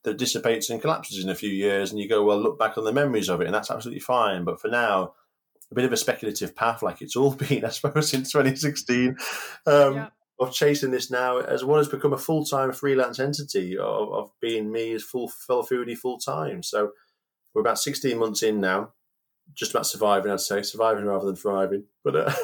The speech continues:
Speaker 1: <laughs> but again, but just being so, so much fulfillment of, of really being able to meet wonderful
Speaker 2: Mm.
Speaker 1: people and sharing that story, and, and hopefully,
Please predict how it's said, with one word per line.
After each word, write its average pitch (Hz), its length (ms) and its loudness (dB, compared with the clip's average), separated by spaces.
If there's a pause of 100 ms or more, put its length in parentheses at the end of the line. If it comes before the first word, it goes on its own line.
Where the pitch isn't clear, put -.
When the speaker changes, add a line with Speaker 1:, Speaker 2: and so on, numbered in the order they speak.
(600)
Speaker 1:
<laughs> - 240 -20
but 156 140 6
again, 160 540 2
but 165 140 -6
just 160 180 0
being 156 180 2
so, 160 480 2 (140)
so 160 120 -4
much 160 100 -4
fulfillment 180 600 2
of, 107 180 -4
of 110 200 -4
really 127 440 0
being 127 140 0
able 123 100 0
to 113 140 -10
meet 139 200 -4
wonderful 240 340 2
Speaker 2:
Mm. 190 100 0
Speaker 1:
people - 160 -6 (140)
and 202 100 -8
sharing 120 320 2
that 110 120 -4
story, 98 360 6
and, 98 100 -2
and 104 100 -6
hopefully, 107 520 0